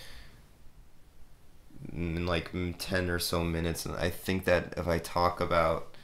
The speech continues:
horror, that I'm going to be talking for another thirty minutes, and I think that maybe I should save that for the next episode when I have more time, because the Oscars took so much time, which sucks, 'cause I really wanna talk about horror, but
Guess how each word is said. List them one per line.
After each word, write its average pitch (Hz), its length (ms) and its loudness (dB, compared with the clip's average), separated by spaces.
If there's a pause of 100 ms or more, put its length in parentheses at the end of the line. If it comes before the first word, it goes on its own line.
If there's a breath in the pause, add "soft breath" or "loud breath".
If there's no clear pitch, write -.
(240 loud breath)
horror, 87 720 4 (560 loud breath)
that 73 380 4
I'm 85 200 2
going 85 260 0
to 85 100 -4
be 80 120 -2
talking 82 540 0
for 82 260 2
another 78 520 0 (220)
thirty - 460 2
minutes, - 540 -2
and - 120 -4
I 82 60 0
think 87 240 -4
that 80 140 -2
maybe 90 720 4 (720 soft breath)
I - 60 -4
should - 180 2
save 95 300 6
that 90 140 6
for 90 140 0
the 90 60 2
next 87 260 2
episode 85 300 0
when 82 100 0
I 85 40 2
have 82 100 2
more 78 160 -2
time, 82 720 4 (280 soft breath)
because 85 260 0
the 90 80 0
Oscars 69 480 2
took - 160 -4
so - 140 -2
much - 220 -6
time, - 240 -4 (240 loud breath)
which 110 160 6
sucks, - 280 12
'cause 95 100 0
I 92 40 4
really 104 220 8
wanna 95 220 4
talk 87 200 2
about 82 240 2
horror, 80 420 0 (420 loud breath)
but 76 380 4